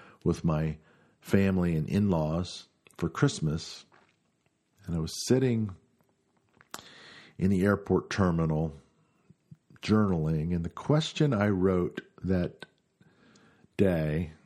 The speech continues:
started with a, with this question.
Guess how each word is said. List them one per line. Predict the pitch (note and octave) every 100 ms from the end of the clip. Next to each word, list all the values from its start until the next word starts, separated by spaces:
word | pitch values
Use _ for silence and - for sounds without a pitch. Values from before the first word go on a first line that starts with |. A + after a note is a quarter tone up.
| _ _ _ _ _ _ _ _ _ _ _ _ _ _ _ _ _ -
started | - - G2+ F#2 E2+
with | E2+ D#2
a, | D#2 - - - - - - _ _ _ _ _ _ -
with | F#2+ -
this | E2+
question. | - D#2 C#2+ - B1+ D#2